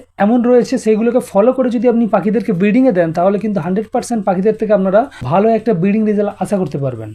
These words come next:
পাখিদেরকে ব্রিডিংয়ে দেওয়ার আগে প্রথম যে কাজটাকে এখন আপনাদেরকে করে নিতে হবে, যেহেতু এখন বর্ষাকাল, ওয়েদার অনেকটা নরমাল রয়েছে,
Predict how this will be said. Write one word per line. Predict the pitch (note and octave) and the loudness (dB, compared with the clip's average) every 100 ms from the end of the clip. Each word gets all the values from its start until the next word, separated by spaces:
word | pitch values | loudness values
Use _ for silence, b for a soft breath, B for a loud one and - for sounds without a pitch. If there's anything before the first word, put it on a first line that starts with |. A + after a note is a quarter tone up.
| - - | -8 2
পাখিদেরকে | G3 - C4 C4+ C#4+ C4+ | 2 4 2 2 0 0
ব্রিডিংয়ে | G3+ A3+ B3 C4 | 2 2 2 4
দেওয়ার | B3+ B3+ | 4 4
আগে | B3+ B3+ | 2 -2
প্রথম | - A#3 A3+ B3+ A#3 | -2 -2 0 0 2
যে | B3+ | 2
কাজটাকে | A3+ G#3+ A3+ A#3 | 2 2 -2 -2
এখন | F#3 G3 B3 A#3+ | -4 -4 -2 0
আপনাদেরকে | A3+ G#3+ G#3+ G#3 | 0 0 -2 0
করে | G#3 G#3+ | 0 0
নিতে | A3+ A3 | 0 0
হবে, | G#3 | 0
যেহেতু | F3+ F#3+ G#3+ A#3 | 0 0 0 0
এখন | G#3+ G3+ | 0 0
বর্ষাকাল, | G3 - G3+ G#3 | 0 0 0 2
ওয়েদার | F#3 F#3+ A3 G3+ | 2 0 0 -2
অনেকটা | G3+ G#3 | -2 -2
নরমাল | F#3 F3 A3 | -2 0 0
রয়েছে, | A3+ G#3+ D3+ | 2 2 2